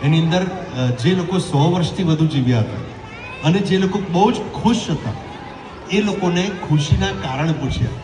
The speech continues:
કે તમે બધા ખુશ કેમ છો આટલા બધા? કેમ આનંદથી રહો છો? કેમ મજાથી રહો છો? અને યાદ રાખીએ, એ લોકો, અલગ અલગ લોકોનો જ્યારે સર્વે કર્યો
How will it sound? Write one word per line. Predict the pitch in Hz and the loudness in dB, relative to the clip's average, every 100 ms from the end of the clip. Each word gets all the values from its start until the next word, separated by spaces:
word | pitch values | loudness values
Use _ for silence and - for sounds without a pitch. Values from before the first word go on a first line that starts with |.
| - - - - - - | -12 -14 -16 -16 -12 -6
કે | |
તમે | 214 - 135 | -4 -2 -2
બધા | 190 196 202 | 0 0 -2
ખુશ | - 147 208 - - | -2 0 0 0 -4
કેમ | 233 208 | -4 -2
છો | 165 | -2
આટલા | 123 143 | 0 0
બધા? | 135 123 117 | 0 0 -2
કેમ | 185 208 | -2 -2
આનંદથી | 180 139 165 170 160 | -2 0 0 2 2
રહો | 135 127 | 2 2
છો? | 135 135 | 0 0
કેમ | 190 165 | 0 2
મજાથી | 123 135 143 135 | 2 4 2 0
રહો | 117 | -2
છો? | 98 - - - - - - - - | -2 -6 -12 -12 -12 -12 -12 -12 2
અને | 151 165 147 - 117 | 4 4 0 -4 0
યાદ | 143 170 180 | 2 2 0
રાખીએ, | 165 - 156 143 196 - - - - | -2 0 0 2 -2 -6 -10 -12 -2
એ | 185 202 | 0 0
લોકો, | 180 - 180 | -2 -2 -2
અલગ | 185 147 165 | 0 0 0
અલગ | 185 202 175 | 0 0 0
લોકોનો | 160 180 170 175 | 0 0 0 0
જ્યારે | 160 165 | 0 -2
સર્વે | - 139 156 | -2 -2 0
કર્યો | 196 175 139 135 | -2 -2 0 0